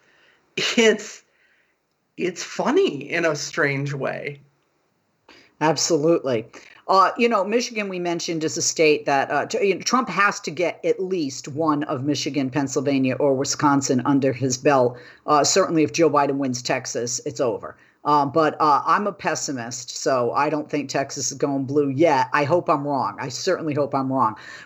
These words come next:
Speaker 2: But let's look at a, a segment of the population that Donald Trump has definitely been courting heavily, and that's those who live in the suburbs, trying to appeal to them with fear. Uh, fear tactics that, you know, "Oh,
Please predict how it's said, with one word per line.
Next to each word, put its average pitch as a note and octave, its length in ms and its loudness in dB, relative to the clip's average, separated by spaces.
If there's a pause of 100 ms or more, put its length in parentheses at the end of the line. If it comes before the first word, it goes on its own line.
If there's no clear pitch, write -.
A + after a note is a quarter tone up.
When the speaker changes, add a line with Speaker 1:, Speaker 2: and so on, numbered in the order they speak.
Speaker 2:
But A3 200 6
let's D#4 320 0
look C4 240 -2
at G3+ 160 -2
a, F3 240 0
a F3 60 0
segment F#3+ 400 -4
of D#3+ 40 -8
the D#3 60 -4
population D3 640 -2
that D3 120 -2
Donald G3+ 340 2
Trump E3+ 180 -4
has C3 180 -6
definitely G3+ 540 0
been C#3+ 200 -6
courting D3+ 360 0
heavily, A#2+ 540 -4 (460)
and E3+ 180 2
that's F#3 300 2
those F#3 260 2
who F3+ 80 -6
live D#3 180 -2
in D3 100 -6
the C#3+ 60 -6
suburbs, B2+ 600 -2
trying F#3 480 0
to E3 380 0
appeal F#3 540 -2
to - 140 -6
them D3+ 440 0 (180)
with G3+ 240 4
fear. C4 340 0 (280)
Uh, D#3 120 4
fear G3 240 0
tactics E3 580 -4
that, D3 260 0
you D#3+ 100 -4
know, C#3 320 0 (180)
"Oh, F3+ 280 2